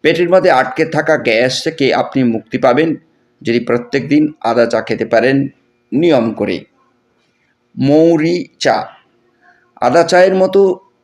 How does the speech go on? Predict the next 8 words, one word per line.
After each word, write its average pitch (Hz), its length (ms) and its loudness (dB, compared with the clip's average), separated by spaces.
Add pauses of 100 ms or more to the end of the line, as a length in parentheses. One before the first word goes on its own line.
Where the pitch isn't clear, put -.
(140)
একই 180 600 2
উপকারী 151 460 2
চা 123 180 0
হলো 107 360 -2
মৌরি 139 440 2
চা। 95 300 -4 (1120)
গ্যাস 151 320 0
এবং 113 180 -2